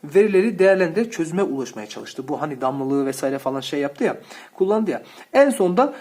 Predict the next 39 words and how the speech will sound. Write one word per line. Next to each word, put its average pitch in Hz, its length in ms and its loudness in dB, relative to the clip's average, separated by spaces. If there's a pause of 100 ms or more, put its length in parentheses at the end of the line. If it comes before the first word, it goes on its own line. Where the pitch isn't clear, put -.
(160)
tekrardan 170 500 2 (100)
bu 196 100 -6
damlalığın 151 360 0
sonuçlarına 120 560 -2
bakıyor. 233 360 2 (340)
Ee, 151 800 2
hani 170 260 -2
biraz 190 220 4
daha 180 160 2
onu 208 180 4
inceliyor, 214 440 2
üstüne - 260 -4
gidiyor. 214 300 -2 (220)
Çöz-, - 340 -4
bulduğu 165 420 0
çözümün 170 360 0
üstüne 127 260 -4
gidiyor 110 240 -10
burada. 113 160 -10
Hepsinin 160 320 -4
üstüne 185 260 -2
değil. 143 140 0 (340)
Bulduğu 175 260 0
çözümün 135 340 -4
üstüne - 340 -2
gidiyor 233 240 0
sonuçlar, 233 440 2 (400)
e, 170 200 2
test 233 220 -4
edilme 220 200 2
kısmında. 226 460 0 (380)
Evet, - 300 0
bir 208 60 0
gün 170 200 0
boyunca 139 360 0 (240)
damlalık 139 400 2
güzel 160 200 -2
iş 196 160 -4
yaptı. 196 340 0